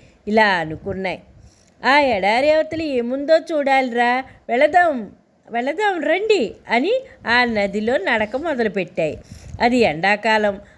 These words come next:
అందులోనూ మిట్ట మధ్యాహ్నం సమయం.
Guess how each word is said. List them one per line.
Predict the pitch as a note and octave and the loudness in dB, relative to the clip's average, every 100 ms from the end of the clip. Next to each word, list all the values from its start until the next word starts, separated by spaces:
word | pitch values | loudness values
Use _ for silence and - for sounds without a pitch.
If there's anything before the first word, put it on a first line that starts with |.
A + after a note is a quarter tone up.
| - | -8
అందులోనూ | G3 G3 F#3 G3 G#3 C#4 | -4 -2 0 0 0 0
మిట్ట | D4+ - G#3 | -2 -2 -2
మధ్యాహ్నం | G3+ F3+ G3+ F#3+ F#3 - - _ - | 0 0 2 2 0 -8 -16 _ -12
సమయం. | - F#3 G3+ C4+ B3+ A3+ | -4 -2 0 0 -2 -4